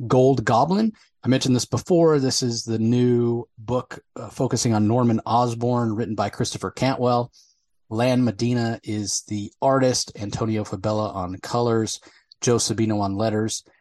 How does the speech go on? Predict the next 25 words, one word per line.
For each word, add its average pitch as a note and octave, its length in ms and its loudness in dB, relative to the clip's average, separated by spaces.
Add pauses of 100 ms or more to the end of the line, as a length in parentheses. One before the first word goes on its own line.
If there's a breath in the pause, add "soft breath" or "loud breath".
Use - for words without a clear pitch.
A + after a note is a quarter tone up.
(320 soft breath)
Uh, B2+ 300 4
in C3 100 0
the C3+ 80 0
pages F3+ 560 0
of B2+ 380 0
Amazing A#2+ 360 0
Spider-Man, C#3+ 840 2 (280)
if - 180 -12
you've G#2 160 -8
been G#2+ 220 -6
reading B2 360 0
that, A2 360 -2
uh, G#2 160 -14 (480)
toward B2+ 400 -6
the A#2+ 200 -6
end A#2+ 540 -2
or G2 200 -8
back G2+ 360 -6 (220)
quarter A2+ 480 -2
of G#2+ 300 -8
the G2+ 100 -4
Nick, A2+ 240 -2 (340)
um, G#2 380 -12 (560)
Spencer D3+ 440 -2
run C3+ 380 0